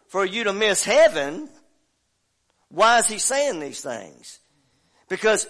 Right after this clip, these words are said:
everybody ain't going in the rapture. Everybody ain't leaving when Jesus comes.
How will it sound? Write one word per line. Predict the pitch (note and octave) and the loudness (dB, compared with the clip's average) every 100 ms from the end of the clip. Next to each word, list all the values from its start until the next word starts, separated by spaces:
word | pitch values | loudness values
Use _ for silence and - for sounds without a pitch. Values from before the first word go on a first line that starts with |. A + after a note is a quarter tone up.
| - | -8
everybody | G3 C4+ F4 F#4+ E4+ C#4+ C4 A#3+ A#3+ A#3 F#3 _ - | 2 4 4 0 -2 2 2 2 0 -2 -8 _ -4
ain't | G#3 G#3 F3+ | -2 -2 -2
going | G#3 C#4 F#3+ D3+ | -2 0 -2 -6
in | D3 | -6
the | B2+ | -6
rapture. | C#3+ G3 - - C#2 - _ _ _ _ _ _ _ _ _ _ _ _ _ _ | -2 -4 -4 -14 -16 -20 _ _ _ _ _ _ _ _ _ _ _ _ _ _
Everybody | E3 A#3 D4 E4+ D#4 D4 D4+ | 2 4 4 2 6 6 6
ain't | C4+ B3+ A#3+ A3+ | 2 0 0 0
leaving | C4 F4 E4+ D3 C#3+ D3+ D#3+ | 0 0 0 -4 -8 -10 -8
when | E3+ E3+ | -8 -4
Jesus | A3+ A3+ E3+ D3+ | -4 -4 -6 -8
comes. | - C#4 C#4 - - - - | -4 -4 -4 -10 -20 -20 -20